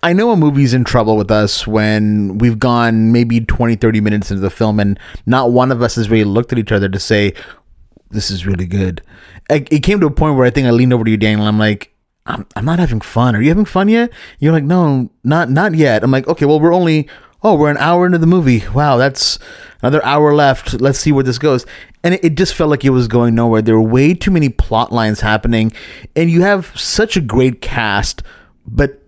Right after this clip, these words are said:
I didn't like any one of them. <clears throat> I didn't think any of them were interesting. And the movie also does this thing where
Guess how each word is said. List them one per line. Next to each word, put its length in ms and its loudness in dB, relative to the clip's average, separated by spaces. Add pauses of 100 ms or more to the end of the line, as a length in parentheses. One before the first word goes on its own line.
(200)
I 120 0
didn't 220 2
like 220 -2
any 180 2
one 200 0
of 80 0
them. 220 -10 (200)
<clears throat> 200 -6
I 100 2
didn't 300 -2
think 340 -2
any 160 2
of 60 0
them 100 0
were 140 0
interesting. 580 -4 (840)
And 100 2
the 40 4
movie 200 2
also 240 0
does 180 0
this 120 -4
thing 240 0
where 260 2